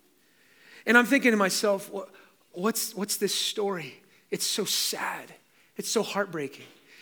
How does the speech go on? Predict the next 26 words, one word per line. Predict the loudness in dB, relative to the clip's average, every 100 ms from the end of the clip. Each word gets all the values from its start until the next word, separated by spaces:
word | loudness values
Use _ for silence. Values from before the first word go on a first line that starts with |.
| -6 4
And | 6
as | 10
I | 10
showed | 10 8 12
up | 10 10
to | 2
this | 0 4
church, | 4 4
I | 4
didn't | 4 2
know | 2
what | 2 2 0
to | -6
expect | -4 -4 -2 -2 -2 -4
last | -4 -6
Sunday. | -8 -10 -12 -16 -20 _ _ -20 -20 -20 -20 _ _ _
But | 2
I | 4
was | 4
so | 4 4
encouraged | 4 2 4 4 2
as | -4
I | -4
saw | -4 0 2 4
a | 2
man | 0 -2 -4 -8